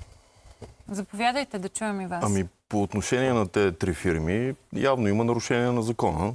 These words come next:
Speaker 2: така че там контролните органи трябва да си свършат работата. Друг е въпросът защо въобще се е стигнало до там тези фирми да извършват съответния износ.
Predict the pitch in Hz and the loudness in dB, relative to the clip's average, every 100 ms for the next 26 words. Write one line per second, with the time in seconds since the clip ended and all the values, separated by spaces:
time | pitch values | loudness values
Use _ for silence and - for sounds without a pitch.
0 | - - 107 - 123 117 - 110 110 104 | -6 -4 -2 0 0 0 0 0 0 0
1 | 107 101 78 87 104 113 120 120 113 - | 2 2 2 0 2 0 0 0 -4 -10
2 | _ - - _ - - - 107 104 98 | _ -16 -16 _ -14 -14 -4 2 2 2
3 | - - 110 104 107 - 104 82 - - | -2 -2 -2 0 0 2 2 0 -4 -4
4 | 120 - - - - 101 117 110 87 120 | -6 -6 -16 -16 -6 -2 2 2 2 2
5 | 117 113 95 - 117 113 - 127 - _ | 0 0 0 2 2 2 0 -2 -2 _
6 | _ _ _ _ - 101 - 123 107 87 | _ _ _ _ -4 -2 0 2 2 2
7 | 82 104 101 95 87 95 98 92 101 98 | 0 0 0 -2 0 0 0 2 2 2
8 | 90 92 - 87 92 90 90 - 87 78 | 0 -2 -4 -6 -4 -2 -2 -2 -4 -6
9 | 67 - - | -8 -16 -20